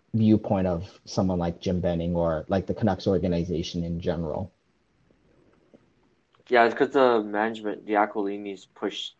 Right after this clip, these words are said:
Speaker 2: Benning a lot too.
Speaker 1: I
Speaker 2: 'Cause they
Speaker 1: mean,
Speaker 2: wanted playoffs, right? 'Cause,
Speaker 1: we, we don't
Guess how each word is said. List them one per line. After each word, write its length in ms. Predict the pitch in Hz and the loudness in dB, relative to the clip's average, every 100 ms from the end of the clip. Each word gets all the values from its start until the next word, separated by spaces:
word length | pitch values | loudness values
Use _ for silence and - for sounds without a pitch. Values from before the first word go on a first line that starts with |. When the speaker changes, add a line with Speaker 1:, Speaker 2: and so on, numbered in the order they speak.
| - 104 | -14 -8
Speaker 2:
Benning 420 | 101 98 95 92 _ 98 | -6 -6 -10 -16 _ -8
a 60 | |
lot 260 | 95 92 - | -4 -4 -4
too. 260 | 98 95 - _ _ _ _ _ _ _ - | -4 -4 -6 _ _ _ _ _ _ _ 0
Speaker 1:
I 60 | 120 | 4
Speaker 2:
'Cause 80 | 117 | 8
they 80 | 123 | 10
Speaker 1:
mean, 120 | 107 | 10
Speaker 2:
wanted 180 | 92 - | 6 -4
playoffs, 420 | 101 92 92 95 | -4 -4 -8 -8
right? 220 | 95 95 | -8 -8
'Cause, 140 | 104 127 | 0 8
Speaker 1:
we, 280 | 127 123 135 | 10 8 6
we 80 | 131 | 6
don't 220 | 139 | 8